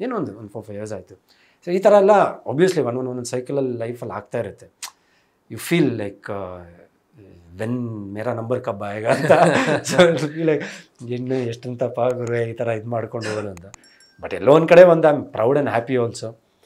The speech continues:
Like, ಆ, ಸ್ವಂತ ಕಾಲ ನಿಂತ್ಕೊಂಡು ಏನೋ ಒಂದು, ಏನೋ ಒಂದು ಮಾಡ್ಕೊಂಡು ಹೋಗ್ತಾ ಇದೀನಿ, ಕಷ್ಟನ ಸುಖನ. But ಅದೊಂದು, ಆಮೇಲೆ ಅಕ್ಕಪಕ್ಕದವರು ತುಂಬ ಜನ ವೆಲ್ ವಿಷರ್ಸ್ ಇದ್ದಾರೆ, ಫ್ಯಾಮಿಲಿ ಆಗಿರ್ಬೋದು, ಫ್ರೆಂಡ್ಸ್ ಆಗಿರ್ಬೋದು. "ಇನ್ನು ಇಷ್ಟು ಕಷ್ಟ ಬೀಳ್ತಾನಲ್ಲಪ್ಪ,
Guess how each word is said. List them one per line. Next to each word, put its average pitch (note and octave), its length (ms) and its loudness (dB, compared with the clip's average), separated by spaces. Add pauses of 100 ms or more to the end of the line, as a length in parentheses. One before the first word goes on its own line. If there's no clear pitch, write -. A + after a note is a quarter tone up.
(360)
Like, G2 300 -14
ಆ, F#2 260 -12 (640)
ಸ್ವಂತ G2 200 -14
ಕಾಲ A#2+ 240 0
ನಿಂತ್ಕೊಂಡು A2+ 380 -6
ಏನೋ A#2 140 0
ಒಂದು, A#2+ 240 -2
ಏನೋ G#2+ 120 -8
ಒಂದು G#2+ 120 -10
ಮಾಡ್ಕೊಂಡು G2+ 400 -10
ಹೋಗ್ತಾ G#2 240 -12
ಇದೀನಿ, G2+ 200 -14
ಕಷ್ಟನ G2 360 -18
ಸುಖನ. G2 340 -20 (800)
But G#3+ 200 -8
ಅದೊಂದು, F3+ 380 4
ಆಮೇಲೆ D3+ 360 0
ಅಕ್ಕಪಕ್ಕದವರು D3+ 540 0
ತುಂಬ C3+ 240 -2
ಜನ C#3+ 120 0
ವೆಲ್ A#2 220 -2
ವಿಷರ್ಸ್ G#2 280 -10
ಇದ್ದಾರೆ, F#2 320 -14 (420)
ಫ್ಯಾಮಿಲಿ G2+ 280 -12
ಆಗಿರ್ಬೋದು, F#2+ 380 -10
ಫ್ರೆಂಡ್ಸ್ G2+ 300 -10
ಆಗಿರ್ಬೋದು. F#2+ 400 -10
"ಇನ್ನು - 720 -20
ಇಷ್ಟು C#3 140 -12
ಕಷ್ಟ D3 200 -8
ಬೀಳ್ತಾನಲ್ಲಪ್ಪ, C3+ 600 -6